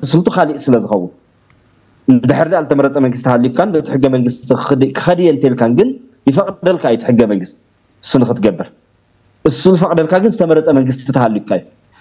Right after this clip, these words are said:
ሶ ኣብ ትግራይ ዝተመረጸ መንግስቲ ክህሊ ስለ ዝደለናን ስለ ዝነበሮን ኣብ መረፃ ተሳቲፍና። ኮን ደኾን ድምፂ እንተረኺብና ግን ዋላ ኣብ ሰለስተ ወርሒ ዕድመ ይነበረና፣ ዕሸል ኢና ነይርና።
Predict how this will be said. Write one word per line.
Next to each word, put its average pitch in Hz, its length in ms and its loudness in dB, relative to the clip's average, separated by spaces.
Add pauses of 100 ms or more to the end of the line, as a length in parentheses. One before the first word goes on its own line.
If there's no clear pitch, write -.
(180)
ሶ 202 160 2
ኣብ 160 200 2
ትግራይ 156 360 2 (460)
ዝተመረጸ 196 760 0
መንግስቲ 165 420 0
ክህሊ 165 420 2
ስለ 170 200 0 (100)
ዝደለናን 120 600 0
ስለ 160 240 0 (100)
ዝነበሮን 139 540 2 (460)
ኣብ 143 100 -2
መረፃ 156 280 0 (100)
ተሳቲፍና። 127 560 -6 (1600)
ኮን 226 220 2
ደኾን 196 400 2
ድምፂ 175 280 0
እንተረኺብና 151 640 2
ግን 107 200 0 (280)
ዋላ 139 200 2
ኣብ 143 120 -2
ሰለስተ 220 300 0
ወርሒ 160 200 0 (180)
ዕድመ 135 200 2
ይነበረና፣ 123 420 2
ዕሸል 170 260 -2
ኢና 131 120 -2 (260)
ነይርና። 123 320 2